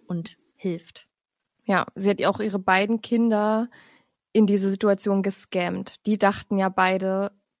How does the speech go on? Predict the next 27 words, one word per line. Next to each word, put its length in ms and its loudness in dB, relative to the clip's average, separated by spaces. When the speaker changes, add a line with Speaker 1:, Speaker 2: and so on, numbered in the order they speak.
Speaker 2:
es 400 -6
würde 300 2
jetzt 200 0
eine 200 0
Überraschung 580 0
geben 240 -6
für 140 -8
die 80 -6
beiden. 440 -6
Und 480 -2
Speaker 1:
Ja. 220 -4
Speaker 2:
in 180 0
dem 160 6
Moment 960 4
zu 320 -4
wissen, 240 4
jetzt 180 0
passiert 340 0
was 200 -2
Schlimmes 520 4
und 180 -2
dafür 240 0
ist 100 -2
jetzt 160 -2
meine 200 2
Mutter 280 2
verantwortlich, 760 -4